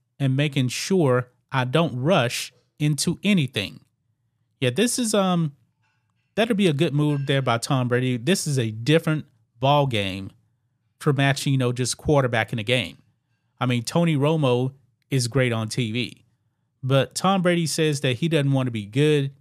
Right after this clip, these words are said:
He wants to be great. And when your name is Tom Brady, there's a certain expectation that comes along with anything you do. Everybody is gonna expect Tom Brady to be great at everything because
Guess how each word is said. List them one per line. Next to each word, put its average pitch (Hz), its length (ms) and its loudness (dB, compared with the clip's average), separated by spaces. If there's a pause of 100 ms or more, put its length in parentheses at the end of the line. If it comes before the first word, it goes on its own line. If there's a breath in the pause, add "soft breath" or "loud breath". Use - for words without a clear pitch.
(240)
He 139 160 0
wants 127 400 -2
to - 80 -12
be 110 120 -4
great. 135 460 0 (720)
And 156 160 0
when 196 100 2
your 185 140 0
name 175 200 0
is 131 140 -2
Tom 156 320 -2
Brady, 151 240 0
there's 135 320 -2
a 123 120 0
certain 160 420 0
expectation 135 1040 -4 (1000)
that 120 180 0
comes 160 320 0
along 147 360 0
with 123 140 -2 (140)
anything 151 420 2
you 113 120 -2
do. 135 340 0 (920)
Everybody 156 500 4
is 131 120 0
gonna 139 180 0
expect 131 500 -4
Tom 143 280 0
Brady 139 280 0
to 139 120 -8
be 123 120 -2
great 127 580 -2
at 139 240 -6
everything 139 540 0
because 123 520 -2